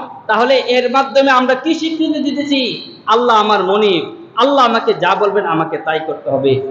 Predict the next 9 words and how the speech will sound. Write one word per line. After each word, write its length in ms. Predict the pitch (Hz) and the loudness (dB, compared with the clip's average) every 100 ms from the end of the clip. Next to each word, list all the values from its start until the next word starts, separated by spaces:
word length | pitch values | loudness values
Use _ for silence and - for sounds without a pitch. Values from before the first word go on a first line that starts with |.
| - | -4
নিজের 440 | 190 254 294 294 254 | 0 2 4 4 4
মন 320 | 233 285 285 | 4 4 4
মতো 280 | 277 269 254 | 2 0 -2
কিছু 300 | 262 254 302 | -2 -2 2
করা 260 | 285 285 | 4 4
যাবে 280 | 277 269 269 | 6 4 4
না। 320 | 269 254 233 - - - | 6 6 4 2 -8 -6
আল্লাহর 500 | - 285 311 294 277 | 0 0 2 4 4
বিধান, 600 | 185 226 254 311 359 359 | 2 2 4 4 4 0